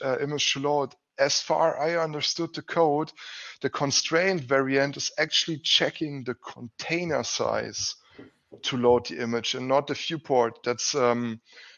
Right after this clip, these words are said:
that's a new query type, which is a proposal in C S S at the moment, that you don't, you can check, "Hey, is my parent div two hundred pixel, not the viewport?" 'Cause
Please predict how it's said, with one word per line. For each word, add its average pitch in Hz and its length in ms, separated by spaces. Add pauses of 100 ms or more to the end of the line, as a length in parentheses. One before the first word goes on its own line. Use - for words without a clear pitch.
that's - 200
a 143 80
new 143 240
query 151 880
type, 120 520
which 120 200
is 131 140
a 120 140
proposal 135 800
in 120 80
C - 240
S 117 200
S 139 300
at 117 80
the 113 140
moment, 113 420 (460)
that 131 240
you 147 80
don't, 135 340 (440)
you 131 100
can 127 160
check, 127 280
"Hey, 139 220
is - 220
my 117 160
parent 127 500
div 107 280
two 123 180
hundred 107 300
pixel, - 360
not 110 160
the 117 60
viewport?" 110 600
'Cause - 380